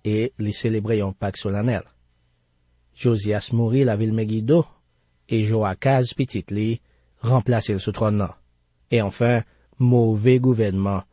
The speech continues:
wa Jojakim lan. Sa yo, se tèm ke nou jwenn nan De Wa chapit vennntwa.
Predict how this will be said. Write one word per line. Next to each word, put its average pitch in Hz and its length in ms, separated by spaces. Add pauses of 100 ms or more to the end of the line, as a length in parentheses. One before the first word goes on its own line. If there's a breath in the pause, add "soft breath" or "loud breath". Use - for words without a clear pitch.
(220)
wa 104 280
Jojakim 95 560
lan. 90 160 (800)
Sa 95 160
yo, 104 240
se 92 320
tèm 113 240
ke 113 160
nou 113 160
jwenn 90 320
nan - 840
De 90 140
Wa 87 160
chapit 92 240
vennntwa. 90 540